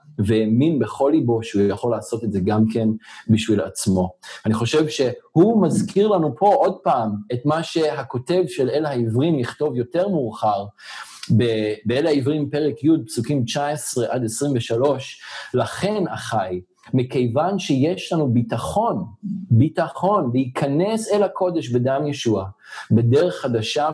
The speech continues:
וחיה, שהוא חנך לנו דרך הפרוכת שהיא בשרו, ובהיות לנו כהן גדול על בית אלוהים, נתקרבנה בלבב שלם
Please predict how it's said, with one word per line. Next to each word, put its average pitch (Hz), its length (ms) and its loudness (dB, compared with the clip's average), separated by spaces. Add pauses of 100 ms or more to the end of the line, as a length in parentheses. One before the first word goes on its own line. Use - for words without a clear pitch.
וחיה, 123 500 -2
שהוא 120 300 0
חנך 123 400 0 (100)
לנו 160 280 -2 (300)
דרך 160 420 4
הפרוכת 113 560 -4
שהיא 120 320 0
בשרו, 98 480 -4 (480)
ובהיות 143 520 2
לנו 185 220 0
כהן 180 520 2
גדול 156 640 0 (280)
על 156 220 2
בית 151 260 0 (100)
אלוהים, 123 480 -2 (460)
נתקרבנה 156 960 2
בלבב 123 760 0
שלם 135 560 0